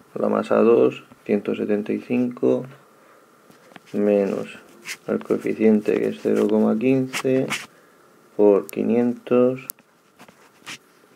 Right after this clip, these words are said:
partido por quinientos más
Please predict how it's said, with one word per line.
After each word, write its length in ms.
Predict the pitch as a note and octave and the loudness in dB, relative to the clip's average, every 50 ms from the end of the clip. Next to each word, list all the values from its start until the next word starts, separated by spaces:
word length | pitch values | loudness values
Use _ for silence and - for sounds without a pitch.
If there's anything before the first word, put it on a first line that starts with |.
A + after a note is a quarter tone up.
| - _ _ _ _ _ - - - - - - | -20 _ _ _ _ _ -20 -20 -20 -16 -8 -4
partido 880 | - G#2+ G#2 G#2 - - - - A#2+ A#2+ A#2+ A#2 A#2 B2 B2 A#2+ A#2+ A#2+ B2 - - | -2 -2 -2 -2 -4 -6 -8 -6 -4 -4 -4 -4 -2 -2 -2 -2 -4 -6 -8 -10 -8
por 320 | - G#2 G#2 G#2 - - - - - - | -6 -4 -4 -4 -6 -8 -10 -16 -16 -12
quinientos 1040 | - A2+ A2 A2+ A2+ A#2 A#2+ A#2+ B2 B2+ B2+ B2+ - - B2 A#2+ A#2+ B2 C3 C3 C3 C3+ - - _ _ - - - - - - - - - - - _ - - - - _ - - - - - - - - - - - _ _ _ _ _ - | -10 -8 -8 -6 -4 -4 -4 -4 -4 -6 -8 -10 -6 -4 -2 0 0 0 -2 -4 -6 -12 -18 -20 _ _ -20 -20 -20 -20 -20 -20 -20 -18 -16 -18 -18 _ -20 -20 -20 -20 _ -20 -20 -20 -20 -18 -16 -16 -16 -16 -20 -20 _ _ _ _ _ -12
más 600 | - A2 A2 A2 A2 A2 A2+ A2+ A2+ A2 - - | -8 -6 -4 -4 -2 -2 -2 -2 -2 -4 -6 -18